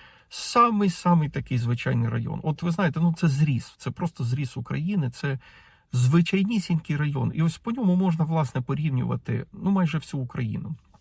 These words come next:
Тобто там завжди були якісь середні показники. Середні показники по мобілізації, середні показники по врожаям. Ну, ну, це от самий такий звичайний район. От я гадаю, що плюс-мінус статистика по Олександрівському районі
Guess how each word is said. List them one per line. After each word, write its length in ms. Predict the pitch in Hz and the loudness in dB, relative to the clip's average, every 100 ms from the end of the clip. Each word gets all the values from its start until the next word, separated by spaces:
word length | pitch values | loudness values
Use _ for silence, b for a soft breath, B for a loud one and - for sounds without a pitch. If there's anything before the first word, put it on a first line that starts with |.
| _ _ _ _ - | _ _ _ _ -18
Тобто 260 | - 101 92 | -12 -10 -8
там 240 | 110 131 - - | -4 -4 -6 -6
завжди 380 | - 214 170 165 | 0 2 2 2
були 200 | 165 160 | 2 0
якісь 300 | 139 - 123 | -2 -4 -4
середні 400 | - 151 127 123 | -2 -2 -2 -2
показники. 640 | 123 120 123 127 120 175 B B B B B | -4 -2 -2 -2 -4 -10 B B B B B
Середні 380 | - 185 147 139 | 2 4 4 0
показники 560 | 131 131 123 123 127 | -2 0 0 0 -2
по 140 | 120 131 | -6 -6
мобілізації, 800 | 135 151 170 160 202 165 - 139 | -4 -4 -2 4 4 2 -2 -6
середні 380 | - 131 123 131 | -4 -2 -2 -2
показники 640 | - - 120 - - 120 | -2 0 0 -2 -6 -6
по 140 | - | -4
врожаям. 680 | 127 143 135 160 190 165 165 B B B B | -2 0 0 2 4 4 2 B B B B
Ну, 140 | 277 240 | -4 -2
ну, 120 | 285 254 | -4 -2
це 140 | 269 | 2
от 200 | 226 180 | 2 2
самий 300 | - 262 208 | 2 2 2
такий 280 | 175 165 151 | 0 0 0
звичайний 520 | 135 156 160 143 139 | 0 0 0 0 0
район. 360 | 147 165 202 160 | 0 0 0 0
От 140 | 147 - - - | -4 -6 -8 0
я 220 | 151 170 | 4 6
гадаю, 540 | 139 160 254 247 139 | 6 6 6 4 2
що 220 | 120 - 131 | -2 -4 0
плюс-мінус 760 | 170 175 - 156 156 117 117 | 2 2 4 4 6 4 -2
статистика 640 | - 156 - 131 - 156 165 | -4 -4 0 -2 -2 -8 -8
по 140 | - | -6
Олександрівському 880 | 135 131 - - 127 127 - 131 131 | -4 -4 -2 0 0 -2 -6 -2 0
районі 400 | 139 143 117 | 0 0 -2